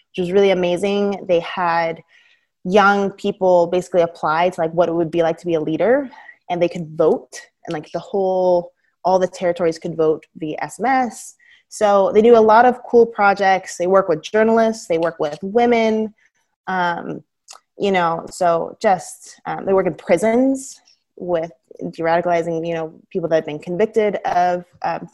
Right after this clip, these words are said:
terrorist acts. And so, uh, Search just does a lot of cool stuff, but really what makes Search really special to me personally is just those, those local peace builders that are always looking for solutions,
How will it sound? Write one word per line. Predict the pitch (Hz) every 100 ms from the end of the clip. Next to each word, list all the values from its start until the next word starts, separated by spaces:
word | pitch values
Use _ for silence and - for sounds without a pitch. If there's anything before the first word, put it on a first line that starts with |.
| _ _ -
terrorist | 208 190 185
acts. | 180 175 - - _ _ _ _ _
And | 190 185
so, | - 180 175 170 170 _ _ _ _ -
uh, | 185 165 -
Search | - 233 233
just | 233 220
does | 185
a | -
lot | 170 165 170
of | 175
cool | - 175
stuff, | 165 175 156 156
but | 175
really | 190 202 196
what | 190 170
makes | 175 165 -
Search | - 170 180
really | 185 175
special | - - 151 - 160
to | -
me | 170 160 156
personally | - 175 247 277 294 277
is | - 170 -
just | 196 170 - -
those, | 185 165 -
those | 190 175
local | 180 180 185
peace | - 185 -
builders | 180 170 165
that | 170
are | 170
always | - 196 185 180
looking | 175 180 170
for | 170
solutions, | - 160 156 151 151 147 -